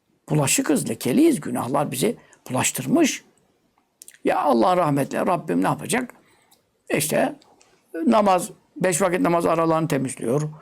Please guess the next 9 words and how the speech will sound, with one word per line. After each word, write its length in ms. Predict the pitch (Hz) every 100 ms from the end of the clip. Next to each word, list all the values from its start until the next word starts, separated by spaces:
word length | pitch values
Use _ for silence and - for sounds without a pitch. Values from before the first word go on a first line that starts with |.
| - - -
Oruç, 380 | 175 180 170 -
Ramazan'da 840 | - 185 180 170 170 170 165 175
Ramazan 380 | 170 160 160 151
temizliyor. 540 | 151 151 139 - 151
Cuma, 340 | 151 170 170 170
Cuma'dan 440 | 165 165 165 170
bir 60 | 165
haftalık 460 | 156 156 160 160
temizliyor. 520 | 156 160 - 95 143